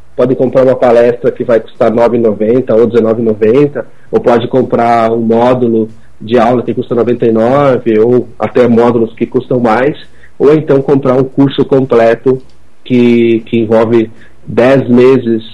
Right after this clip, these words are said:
levamos dez meses gravando e mais meio ano editando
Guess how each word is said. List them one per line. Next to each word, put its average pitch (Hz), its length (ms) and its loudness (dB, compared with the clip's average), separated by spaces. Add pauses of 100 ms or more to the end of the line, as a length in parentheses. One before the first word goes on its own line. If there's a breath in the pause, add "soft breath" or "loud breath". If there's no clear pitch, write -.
levamos 110 440 -2
dez 135 300 2
meses 131 400 2 (420)
gravando 127 720 0
e 127 80 0
mais 123 340 -2
meio 131 300 2
ano 127 180 2
editando 123 600 -2